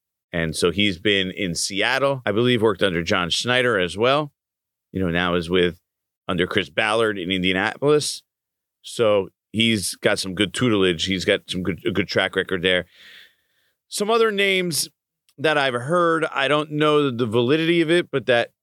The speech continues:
I think Dan Morgan is the guy I've heard some people say should be, that, that they thought should be in the mix. I, I do as well. You hear a lot of good things about him, a people's person, um,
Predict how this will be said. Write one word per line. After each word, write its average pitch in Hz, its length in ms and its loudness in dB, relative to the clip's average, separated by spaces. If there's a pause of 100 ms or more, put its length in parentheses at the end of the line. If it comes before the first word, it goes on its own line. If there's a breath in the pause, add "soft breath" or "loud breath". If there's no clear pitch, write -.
(160)
I 113 80 0
think 120 340 -2
Dan 139 280 2
Morgan 147 380 2
is 139 140 0
the 147 60 -4
guy 156 400 0 (220)
I've 143 140 0
heard 139 180 2
some 143 160 0
people 143 240 2
say 143 520 2
should 143 240 -2
be, 143 400 0
that, 135 200 -2
that 131 200 2
they 135 120 4
thought 139 320 0
should 147 160 -4
be 143 140 2
in 139 60 0
the 139 60 -2
mix. 139 300 -2
I, 113 220 0
I 104 140 0
do 123 220 0
as 104 120 -2
well. 123 340 2 (240)
You 110 80 -4
hear 117 120 2
a 107 40 2
lot 104 140 4
of 95 60 -2
good 107 140 0
things 101 200 0
about 92 200 2
him, 117 260 0 (240)
a - 40 -16
people's 113 380 0
person, 104 520 0 (500)
um, 80 380 0